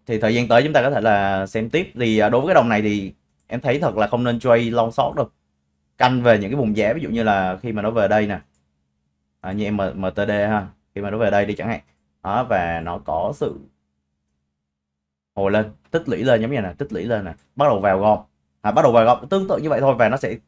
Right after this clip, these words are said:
có những cái cây phụt lên rất là cao. Và mỗi cây như vậy thì anh chị cứ tính đi. Bảy mấy phần trăm. À, cứ, cứ lên từ năm mươi đến sáu mươi phần trăm chốt. Nghỉ, chốt, nghỉ vậy thôi.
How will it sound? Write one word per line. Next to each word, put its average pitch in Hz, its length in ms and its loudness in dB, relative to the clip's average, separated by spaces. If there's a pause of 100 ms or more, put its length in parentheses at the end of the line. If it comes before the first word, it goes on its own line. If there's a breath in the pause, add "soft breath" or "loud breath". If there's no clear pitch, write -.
(120)
có 143 120 2
những 160 140 -4
cái 143 120 -8
cây 135 140 4
phụt 127 260 -4
lên 135 180 6
rất 185 100 0
là 165 80 -2
cao. 120 320 2 (280)
Và 120 100 0
mỗi 120 280 0
cây 175 220 6
như 165 120 -4
vậy 160 200 0
thì 139 60 -2
anh 123 140 0
chị - 60 -12
cứ - 140 -12 (100)
tính 165 200 -2
đi. 240 80 -4 (1300)
Bảy 131 140 -4
mấy 190 240 0
phần 147 220 -2
trăm. 156 220 4 (560)
À, 143 280 4
cứ, 196 300 2
cứ 190 120 6
lên 175 300 8
từ 131 160 6
năm 151 240 0
mươi 151 200 2
đến 139 120 -6
sáu 147 140 -2
mươi 170 140 -2
phần 117 100 -4
trăm 117 180 0
chốt. 135 300 4 (720)
Nghỉ, 101 280 -2 (280)
chốt, 147 280 0
nghỉ 98 260 -6
vậy 147 120 -6
thôi. 123 180 2